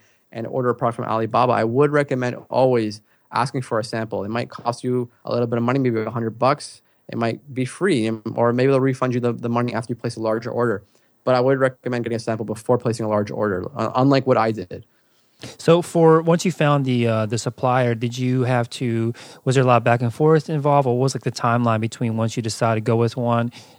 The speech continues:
Speaker 2: and when you first got that, you know, hundred, uh, product order?
Speaker 1: Yeah, so there was a bit of back and forth, actually. It actually went f-, for quite a while. Went for about almost two weeks because <laughs> I had to fight them for the hundred minimum,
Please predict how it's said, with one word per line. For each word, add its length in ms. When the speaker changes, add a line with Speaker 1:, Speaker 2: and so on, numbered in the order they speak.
Speaker 2:
and 440
when 100
you 200
first 380
got 240
that, 240
you 60
know, 120
hundred, 440
uh, 180
product 320
order? 340
Speaker 1:
Yeah, 260
so 360
there 160
was 200
a 100
bit 200
of 60
back 140
and 100
forth, 200
actually. 400
It 80
actually 260
went 300
f-, 360
for 120
quite 220
a 60
while. 180
Went 160
for 100
about 420
almost 260
two 140
weeks 400
because 960
<laughs> 60
I 340
had 180
to 100
fight 440
them 400
for 300
the 120
hundred 380
minimum, 360